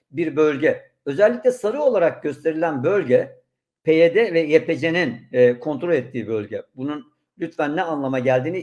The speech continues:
iyi bakın sevgili izleyiciler. Turuncu bölge var. O turuncu bölge de, e, özellikle, e, Tahrir el Şam, e, örgütü tarafından, El Nusra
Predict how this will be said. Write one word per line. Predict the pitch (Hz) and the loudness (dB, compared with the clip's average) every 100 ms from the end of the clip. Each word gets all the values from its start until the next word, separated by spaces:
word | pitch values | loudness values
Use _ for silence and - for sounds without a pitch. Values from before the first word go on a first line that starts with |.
| - | -10
iyi | 170 165 - _ - | -8 -8 -10 _ -4
bakın | 127 127 117 - | -4 -4 -12 -16
sevgili | _ 131 120 120 110 _ | _ -8 -6 -8 -8 _
izleyiciler. | 123 110 113 107 113 107 - _ _ _ - | -16 -12 -12 -12 -10 -10 -12 _ _ _ -8
Turuncu | 180 233 392 | -4 -2 2
bölge | 294 180 131 127 | 4 4 4 2
var. | 208 190 - - | 0 -6 -12 -8
O | 214 214 | -6 -8
turuncu | 190 196 226 196 | -10 -8 -6 -4
bölge | 147 143 196 | -4 -4 -4
de, | 151 240 - _ _ _ _ - | -4 -6 -10 _ _ _ _ -4
e, | 127 131 131 131 | -2 0 -4 -4
özellikle, | 151 151 180 226 240 175 | -4 -2 -4 -4 -8 -4
e, | 247 247 - 139 139 - | -4 -4 -6 -4 -4 -2
Tahrir | 151 160 202 | 0 2 0
el | 175 175 | 0 -2
Şam, | 180 190 226 190 120 120 | -2 -6 -6 -6 -8 -6
e, | 131 127 127 127 127 127 127 127 123 - _ _ _ - | -4 -2 -2 -2 0 0 0 -2 -6 -16 _ _ _ -6
örgütü | 147 143 143 190 | -4 -4 -8 -2
tarafından, | 156 143 156 147 151 123 127 | 0 0 -4 -2 -2 -2 -2
El | 139 147 | -2 -2
Nusra | 190 - 147 - - | -6 -2 -2 -2 -10